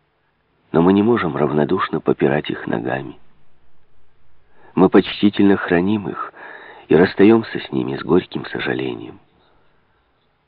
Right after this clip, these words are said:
О, отец мой, о, мои возлюбленные родственники,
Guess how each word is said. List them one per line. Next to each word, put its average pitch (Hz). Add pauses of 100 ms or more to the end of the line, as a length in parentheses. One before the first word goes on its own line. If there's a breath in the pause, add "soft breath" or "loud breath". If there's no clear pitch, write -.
(1080)
О, 104
отец 95 (140)
мой, 58 (1700)
о, -
мои 71
возлюбленные 80
родственники, -